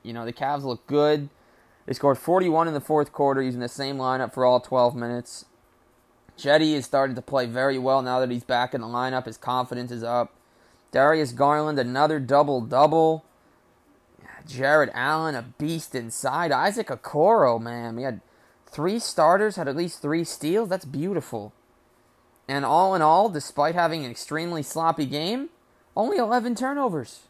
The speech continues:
Not bad at all. You know, there were some really good moments for Cleveland. And of those eleven turnovers, six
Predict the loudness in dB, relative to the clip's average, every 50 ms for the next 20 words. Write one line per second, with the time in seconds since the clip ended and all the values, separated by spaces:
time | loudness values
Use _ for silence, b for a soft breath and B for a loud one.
0 | _ _ _ _ _ _ _ _ _ _ _ _ _ _ _ -6 -2 -2 -2 -2
1 | -2 -2 0 2 2 4 2 2 4 4 4 4 4 2 0 -4 _ _ _ _
2 | _ _ _ _ _ _ _ _ _ _ _ _ _ _ _ _ _ _ _ _
3 | _ _ -8 -4 -2 0 0 2 2 2 2 0 0 -2 -4 -4 -2 0 0 2
4 | 2 2 0 0 -2 -2 0 -2 -2 0 0 -2 -2 -2 -2 -4 -6 -6 -8 -10
5 | -6 -2 -2 -2 0 -2 -4 -6 -6 -8 -10 -16 _ _ _ _ _ _ _ _
6 | _ _ _ _ _ _ _ _ _ _ _ _ _ _ _ _ _ _ _ _
7 | _ _ _ _ _ _ _ _ _ -8 -4 0 0 0 2 2 0 0 2 2
8 | 2 2 2 0 -2 -4 -2 -2 0 2 2 0 0 0 -2 -4 -6 -10 -10 -4
9 | -2 -2 -2 -2 -6 -12 -12 -12 -14 -18